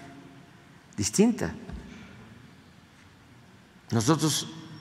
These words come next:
lo que sostenemos es que hay que atender las causas que originan la violencia, que se apoya al pueblo, que se combata la pobreza,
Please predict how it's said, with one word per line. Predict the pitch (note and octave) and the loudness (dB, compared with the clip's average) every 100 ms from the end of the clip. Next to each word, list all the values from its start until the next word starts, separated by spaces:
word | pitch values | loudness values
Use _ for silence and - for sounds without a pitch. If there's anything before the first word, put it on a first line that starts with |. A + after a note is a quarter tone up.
| - - - - - | -20 -20 -20 -10 2
lo | A#2 A2 | 4 4
que | A2+ G#2+ | 4 4
sostenemos | A#2 A2 A#2 C3 D#3+ - - - - | 4 4 4 6 6 2 -2 -6 -2
es | B2+ | 2
que | D#3 | 2
hay | C#3 | 4
que | |
atender | B2+ A#2+ A2+ C3+ A2+ A2 | 2 2 4 2 0 0
las | A2+ - | 0 4
causas | F3 A3 - A2 - - - - - - - - - - - | 4 4 4 2 -2 -12 -16 -18 -18 -18 -20 -20 -20 -18 0
que | A#2 | 4
originan | A2 A#2+ B2+ A#2+ | 6 6 4 4
la | G2+ | 2
violencia, | G2+ D3 F3+ A2 D2+ - - - - - - - - - - - - - - - - - - - - - - - - | 2 2 0 -2 -4 -10 -14 -16 -18 -20 -20 -20 -20 -20 -20 -20 -20 -20 -20 -20 -20 -20 -20 -20 -20 -20 -20 -20 0
que | - C#3 | 6 8
se | C#3+ A#2+ G2 - - - - - - - - - - - - - - | 10 8 4 -4 -12 -14 8 8 8 0 -12 -14 -16 -16 -18 -20 0
apoya | - - D3+ C#3 | 4 8 8 10
al | A#2+ - | 8 6
pueblo, | C#3+ C3 C3 C3 - - - - - - - - | 6 6 4 2 -4 -10 -12 -12 6 6 6 0
que | C3 | 2
se | B2 | 4
combata | A#2+ C3 B2+ B2 | 4 6 6 6
la | A#2 G2 | 4 6
pobreza, | A#2 B2 B2 C3+ | 6 6 6 4